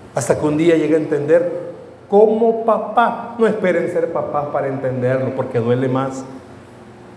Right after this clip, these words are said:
No, los papás quieren a sus hijos iguales, solo que a uno lo quieren de una forma y a otro lo quieren de otra. Como papá se lo digo,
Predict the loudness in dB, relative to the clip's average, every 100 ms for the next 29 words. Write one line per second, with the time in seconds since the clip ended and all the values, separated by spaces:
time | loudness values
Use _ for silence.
0 | -20 0 4 6 4 2 0 0 0 -2
1 | -2 -2 -4 -6 -6 -6 -8 -10 -4 -2
2 | 0 4 6 6 2 -2 -4 -8 -12 -16
3 | -20 -20 -20 -20 -20 -8 -2 0 2 2
4 | 2 2 0 0 0 0 -2 -2 -4 -2
5 | -2 -2 0 0 -2 -4 -2 -2 -2 0
6 | -2 -4 -8 -12 -14 -16 -16 -18 -20 -20
7 | -20 -20 -18 -16 -14 -14 -14 -2 2 4
8 | 4 2 2 0 0 2 2 2 0 -2